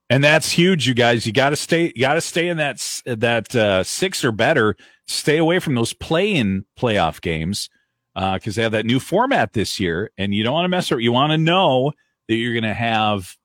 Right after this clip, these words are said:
uh, a full series, and you're gonna have home games for playoffs. You want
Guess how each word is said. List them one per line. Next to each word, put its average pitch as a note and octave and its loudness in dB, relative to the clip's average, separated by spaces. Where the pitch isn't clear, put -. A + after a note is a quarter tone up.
uh, F#2+ -2
a F#2+ -4
full E3+ 2
series, G#3+ 2
and A#2 0
you're A2+ 2
gonna G#2 0
have G2 -6
home G3+ 0
games G3+ 0
for - -2
playoffs. E3 0
You G#2 0
want G2+ -4